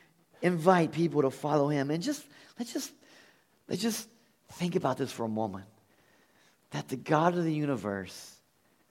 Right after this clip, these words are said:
has invited us, that he's looked upon you, and he's saying, "Hey, hey, I want,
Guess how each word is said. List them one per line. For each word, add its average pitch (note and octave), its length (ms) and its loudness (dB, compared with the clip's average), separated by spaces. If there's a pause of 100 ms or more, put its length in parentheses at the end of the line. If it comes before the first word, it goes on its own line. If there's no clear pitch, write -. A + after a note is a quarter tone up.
(300)
has A#2+ 180 -4
invited A#2+ 480 2
us, - 460 -6 (3000)
that C#3 140 -4
he's B2+ 180 -2
looked F3+ 220 4
upon G3 340 2
you, C#3+ 480 -2 (800)
and B2 60 -6
he's A#2+ 80 -4
saying, C3+ 160 -4
"Hey, C#3 160 0
hey, A2 260 -6 (800)
I - 60 -8
want, B2+ 240 -2